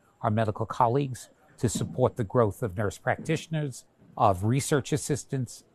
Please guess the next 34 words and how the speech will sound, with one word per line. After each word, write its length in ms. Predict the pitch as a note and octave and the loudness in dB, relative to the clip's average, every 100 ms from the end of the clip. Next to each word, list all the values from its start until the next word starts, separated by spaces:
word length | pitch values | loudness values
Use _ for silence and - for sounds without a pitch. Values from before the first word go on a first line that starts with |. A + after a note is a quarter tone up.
| _ _ | _ _
of 240 | - F#2 - - | -2 -2 -2 -4
advanced 560 | G2 G2+ A2+ G#2 - | 0 2 0 -2 -4
technologists, 800 | B2+ - C3 B2+ C#3 - A#2+ - | -6 -2 0 2 0 -2 -6 -8
et 80 | - | -10
cetera, 460 | - C3 C3+ B2+ A#2 _ - - - | 0 0 2 -2 -4 _ -20 -20 -10
so 260 | - C3+ | 2 2
that 140 | A2+ A2 | 4 2
we 160 | A#2 | 0
have 320 | G2+ - D3 | 0 4 4
enough 320 | B2+ B2 B2+ - | 4 2 2 0
of 140 | F#2 | -2
the 60 | G#2+ | 0
workforce 600 | A2 G2 - A2 F#2+ - | 0 0 -2 -2 -2 -6
we 140 | G#2 | -6
need. 400 | G2+ F#2+ D2 - _ _ _ _ _ _ - - | -6 -8 -12 -16 _ _ _ _ _ _ -16 0
Also, 540 | E3 G3+ - F3 E3 - _ _ - | 2 2 2 2 0 -8 _ _ -2
we 140 | C3+ | 0
have 260 | B2 F3 F#3+ | 4 4 4
a 60 | |
challenge 640 | - - C3 A#2+ A#2+ G#2 - _ - | -2 0 2 2 0 -4 -10 _ -4
in 80 | |
this 180 | A#2 A#2 | -2 -2
country, 500 | - A#2 F#2+ B2+ G2 - _ _ _ | -4 -4 -4 -4 -4 -6 _ _ _
which 220 | A#2+ - | -4 -2
is 160 | G#2+ A#2+ | -2 2
widespread, 600 | G#2+ G2 - - E2+ D#2+ _ _ _ _ _ | 2 2 -4 -6 -6 -6 _ _ _ _ _
which 220 | B2+ A#2 B2+ | -2 -2 -2
is 300 | G#2+ F#2 - _ _ _ | -4 -6 -14 _ _ _
we 200 | B2+ F3 | 0 0
talk 340 | - A3 G3+ D3 | 2 4 4 2
about 300 | B2+ A#2+ G#2+ | 2 2 2
a 60 | |
healthcare 600 | F2+ C#3+ B2+ - - A2+ | 0 2 2 0 -2 -2
system, 520 | - C3 - - E2 | -2 -4 -6 -6 -12